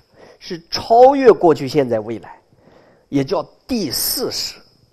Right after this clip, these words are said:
有的也称为它第四时，它是永恒的时间。只要听，听经闻法的人，我们就会进入到这一时之中，跟佛陀同在一处。那佛陀当时在哪里呢？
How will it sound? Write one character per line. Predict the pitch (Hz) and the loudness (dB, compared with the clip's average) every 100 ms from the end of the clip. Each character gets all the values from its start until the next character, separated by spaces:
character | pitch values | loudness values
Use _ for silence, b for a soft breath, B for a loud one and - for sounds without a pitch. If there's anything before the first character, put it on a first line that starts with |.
| _ _ - | _ _ -20
有 | 104 | -12
的 | 117 | -8
也 | 123 | -8
称 | - 156 | -8 -8
为 | 151 | -8
它 | 123 | -8
第 | - - | -14 -16
四 | - - | -14 -14
时， | 120 - _ _ b b b | -16 -20 _ _ b b b
它 | - | -18
是 | - 170 | -16 -12
永 | 131 87 | -12 -12
恒 | - 101 | -18 -16
的 | 110 | -16
时 | - - | -18 -20
间。 | 92 - _ _ b b b b b | -20 -20 _ _ b b b b b
只 | 170 | 4
要 | 220 214 | 6 6
听， | - 208 208 - _ | 2 -6 -8 -10 _
听 | - 185 185 | -8 -4 0
经 | 180 175 | 0 0
闻 | 143 156 | -4 -6
法 | - | -10
的 | 104 | -10
人， | 107 98 107 _ - | -10 -10 -16 _ -6
我 | 135 | -4
们 | 127 151 | -2 -2
就 | 180 | -4
会 | - | -6
进 | - 214 156 | -8 -6 -6
入 | 131 | -8
到 | 113 107 | -8 -10
这 | 104 | -12
一 | 147 | -10
时 | 135 - 98 | -10 -10 -14
之 | 101 | -16
中， | 101 101 107 _ | -18 -20 -20 _
跟 | - 131 | -8 -8
佛 | 127 101 - | -8 -14 -16
陀 | - - - | -16 -20 -18
同 | - 104 131 | -16 -16 -14
在 | - - | -14 -16
一 | - | -18
处。 | 139 - - _ _ _ b b b b b b b | -14 -14 -14 _ _ _ b b b b b b b
那 | 185 | -2
佛 | 175 185 | 4 6
陀 | 190 | 6
当 | 180 185 190 | 6 6 4
时 | 180 175 | 0 4
在 | 170 | 6
哪 | 147 127 | 6 2
里 | 151 | 2
呢？ | 143 147 | 2 0